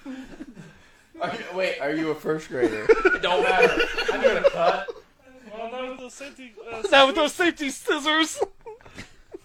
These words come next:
Speaker 4: <laughs>
Speaker 3: No, this is great. Danny, what else you got? Give us one more.
Speaker 4: One more, Danny, if you're still
Speaker 2: Oh
Speaker 4: listening.
Speaker 2: my goodness.
Speaker 4: She's probably busting a lung over Isaac's first grader thing.
Speaker 2: <laughs> Is that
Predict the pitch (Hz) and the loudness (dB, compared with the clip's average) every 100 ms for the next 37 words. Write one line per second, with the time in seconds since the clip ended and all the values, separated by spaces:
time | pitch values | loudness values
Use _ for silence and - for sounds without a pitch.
0 | _ - - - - 349 339 - - 277 | _ -20 -20 -20 -6 -2 -2 -4 -12 -14
1 | - _ - - - - - - - - | -16 _ -20 -20 -20 -20 -20 -20 -18 -16
2 | - - 320 - - - - 208 208 - | -14 -14 -16 -14 -8 -8 -10 -20 -16 -16
3 | - - - - - 359 370 311 277 277 | -16 -20 -20 -20 -6 -4 -4 -8 -14 -4
4 | 508 480 440 480 508 508 508 494 226 226 | -2 -2 0 0 0 0 0 0 -2 -4
5 | 240 220 277 269 254 247 233 214 208 196 | -10 0 4 6 4 2 0 -4 -8 -8
6 | 240 240 226 214 208 214 415 214 220 202 | -12 -10 -8 -8 -8 -8 -6 -8 -6 -6
7 | 175 165 175 170 190 - - 453 480 - | -4 -6 -6 -8 -12 -12 -8 -4 -4 -2
8 | 453 330 170 - - - - 110 101 92 | -4 -4 -4 -2 -2 -4 -16 -20 -20 -20
9 | - - - 494 466 494 190 185 185 - | -20 -16 -10 -8 -4 -4 -4 -2 0 0
10 | 180 170 175 175 160 156 160 160 453 453 | 0 -2 -4 -6 -8 -8 -6 -8 -8 -8
11 | 453 415 392 453 440 453 453 453 440 427 | -8 -8 -12 -12 -6 -4 -4 -4 -4 -6
12 | 381 359 - - - 190 - 202 190 | -10 -16 -20 -20 -20 -20 -18 -14 -14